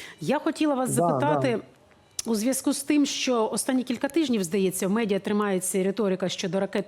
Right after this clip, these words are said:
Speaker 1: «Томагавк». І от, е, конкретно Інститут вивчення війни на ранок написав, що з ракетами «Томагавк» Україна може значно погіршити бойову ефективність сил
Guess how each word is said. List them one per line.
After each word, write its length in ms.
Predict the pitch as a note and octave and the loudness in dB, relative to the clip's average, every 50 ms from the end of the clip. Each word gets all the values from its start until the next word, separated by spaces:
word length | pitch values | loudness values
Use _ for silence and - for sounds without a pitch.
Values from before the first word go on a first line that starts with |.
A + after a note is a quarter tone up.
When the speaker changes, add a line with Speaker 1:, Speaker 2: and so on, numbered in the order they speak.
| - - | -4 -2
Speaker 1:
«Томагавк». 560 | - F#3+ G3+ G#3 G3+ D4+ E4+ F4 F#4 - - - - - - - - - - | 0 0 2 2 2 2 2 2 0 -4 -10 -18 -18 -18 -16 -16 -18 -8 -2
І 140 | - G#3+ G#3 | 2 2 4
от, 380 | G3+ A3+ A3+ A3 A3 - - - | 4 4 4 2 0 -2 -2 0
е, 260 | G#3+ G#3 G3+ G3 G3 | 2 4 4 2 2
конкретно 480 | - G#3+ G#3 G3 - G#3 G3 - G3+ | 2 2 2 2 2 2 2 2 2
Інститут 300 | F#3+ F#3 - A3 F#3 - | 0 2 2 0 0 2
вивчення 400 | - A#3 D#4 D4+ - E4 D#4 D4 | 2 2 2 4 4 4 6 6
війни 240 | B3 B3+ C4 C4 C4 | 6 4 4 4 4
на 100 | A#3+ A#3+ | 4 4
ранок 280 | A#3+ B3 A#3+ A#3 A#3 A3+ - | 4 4 2 2 2 0 0
написав, 460 | A3 G#3 A#3+ G#3 - - G#3+ G#3+ G3 | 0 0 0 0 0 2 2 2 2
що 280 | F#3+ - - - G3 F3+ | 0 -2 -2 0 0 0
з 40 | E3+ | 0
ракетами 380 | F#3 F3+ A3+ G3+ G#3+ G3 G3 | 0 0 0 0 2 2 2
«Томагавк» 460 | G3 G#3 F#3+ G3+ F#3 G3+ G3 F3+ - | 2 2 2 4 4 2 2 0 -2
Україна 360 | F#3+ - - F#3+ F#3+ F#3 F3+ F3 | -4 -2 0 2 4 4 4 4
може 180 | F#3 F3+ E3+ | 4 2 2
значно 360 | E3+ E3 F#3+ F3+ - - F3+ D#3 - | 2 2 2 0 0 0 -4 -4 -2
погіршити 540 | F#3+ E3+ D#3 G3+ A3+ F#3+ - - G3 - | -2 0 2 2 2 2 2 0 -2 -2
бойову 340 | E3+ E3 F#3+ F#3 F#3+ F#3 G3+ F#3+ | 0 2 4 4 4 4 4 2
ефективність 560 | F3 - - - - F#3+ F3 F3+ E3+ - - | 2 0 -2 -2 0 2 2 2 2 2 2
сил 200 | - G#3 F3 | 2 2 2